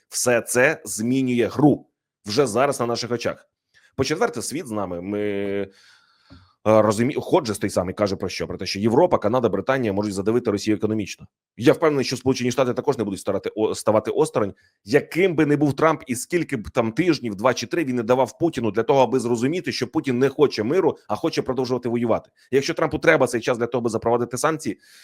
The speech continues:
та запровадьте вже їх нарешті. І найголовніше, щоб це були пекельні санкції, які б дозволили просто знищити економіку Російської Федерації. Це не буде сьогодні, це не буде завтра, але на перспективу санкції — це дуже класний інструмент. Це та сама куля,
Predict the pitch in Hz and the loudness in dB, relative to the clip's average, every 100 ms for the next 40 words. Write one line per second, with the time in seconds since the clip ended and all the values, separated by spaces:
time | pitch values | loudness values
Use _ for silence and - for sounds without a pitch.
0 | - _ - 117 131 131 139 131 110 107 | -20 _ -4 2 2 4 2 2 -4 -4
1 | 107 113 101 80 - _ _ _ - 131 | -4 -2 -2 -4 -14 _ _ _ -6 -4
2 | 127 - 113 120 170 156 123 - 110 131 | -4 -2 0 0 0 -2 -4 -4 -4 -2
3 | 120 120 120 - 131 113 98 - 87 110 | 0 0 -2 -2 -2 -2 -2 -6 -4 -6
4 | 123 95 113 117 123 120 - _ _ _ | -6 -6 -4 -2 0 0 -2 _ _ _
5 | _ 120 - 135 160 160 156 147 _ _ | _ -20 2 6 6 4 -8 -8 _ _
6 | 101 104 143 143 120 110 110 110 110 101 | -10 -4 -4 -2 -6 -4 -4 -2 -2 -2
7 | 104 - 98 98 95 - 101 139 139 139 | -4 -10 -8 -6 -6 -6 0 0 2 0
8 | 127 123 117 95 92 107 104 107 131 170 | -2 -2 -2 -4 -6 -6 -2 0 2 2
9 | 135 - _ _ 113 123 104 110 113 107 | 0 -4 _ _ 0 2 2 -2 -2 -4
10 | 120 - 170 117 - 110 135 143 - 101 | -8 -2 0 0 -4 -4 -2 -4 -8 -8
11 | 85 _ _ - 110 95 127 117 107 117 | -10 _ _ -6 -4 -2 -2 -2 0 -2
12 | 110 107 104 110 98 80 - 120 117 - | -2 -6 -6 -6 -6 -6 -8 -6 -6 -4
13 | 131 120 - 120 85 | -4 -4 -2 -4 -4